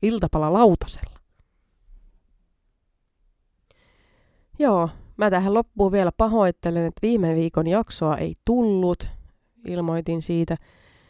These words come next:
somessa. En olisi mitenkään kerennyt äänittää sitä missään vaiheessa, koska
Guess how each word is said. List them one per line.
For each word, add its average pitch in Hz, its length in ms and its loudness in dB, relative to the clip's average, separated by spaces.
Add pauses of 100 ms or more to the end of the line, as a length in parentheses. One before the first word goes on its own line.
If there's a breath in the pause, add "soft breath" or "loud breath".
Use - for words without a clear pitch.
(500 soft breath)
somessa. 175 600 0 (200)
En 185 160 2
olisi 170 300 0
mitenkään 175 1120 2
kerennyt 165 540 2 (180)
äänittää 165 760 2
sitä 165 360 -4
missään 165 720 -2
vaiheessa, 165 800 0
koska 160 440 -4